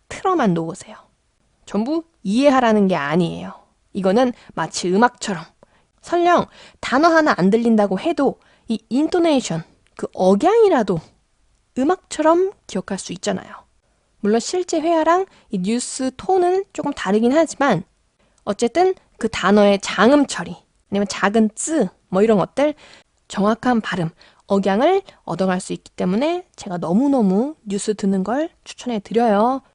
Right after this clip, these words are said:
꼭 들으세요. 기왕이면 아침에 일어나자마자 뇌에다가 일본어를 들려주세요. 그게 포인트. 자, 그리고 두 번째, 일본어 모드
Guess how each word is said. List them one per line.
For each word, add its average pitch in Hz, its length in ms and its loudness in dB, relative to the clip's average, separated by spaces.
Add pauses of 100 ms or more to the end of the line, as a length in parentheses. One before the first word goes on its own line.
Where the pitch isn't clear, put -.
(140)
꼭 - 300 -16
들으세요. 202 760 -2 (380)
기왕이면 214 640 2 (160)
아침에 - 640 -8 (200)
일어나자마자 175 800 0 (240)
뇌에다가 180 800 0 (240)
일본어를 262 680 2 (160)
들려주세요. 196 600 -2 (300)
그게 170 260 -16
포인트. 226 760 -4 (640)
자, 190 100 -18
그리고 185 160 -10
두 196 140 -8
번째, 208 520 -2 (440)
일본어 226 400 2
모드 202 420 0